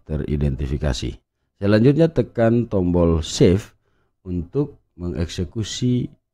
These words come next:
proses pada detect palm. Jika sudah muncul tanda centang, kita lanjutkan pada analisis berikutnya, adalah analisis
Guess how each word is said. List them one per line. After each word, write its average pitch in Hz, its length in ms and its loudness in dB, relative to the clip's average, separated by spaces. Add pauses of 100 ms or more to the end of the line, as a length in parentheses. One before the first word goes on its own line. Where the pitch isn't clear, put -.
(300)
proses 87 480 -2
pada 82 720 0
detect 69 560 -10
palm. 65 400 -4 (3250)
Jika 98 480 0
sudah 95 240 2
muncul 95 240 2
tanda 90 240 2
centang, 139 480 0
kita 95 180 -6
lanjutkan 90 540 0
pada 90 240 0
analisis 80 400 -2
berikutnya, 120 420 0
adalah 104 460 4 (240)
analisis 87 800 -2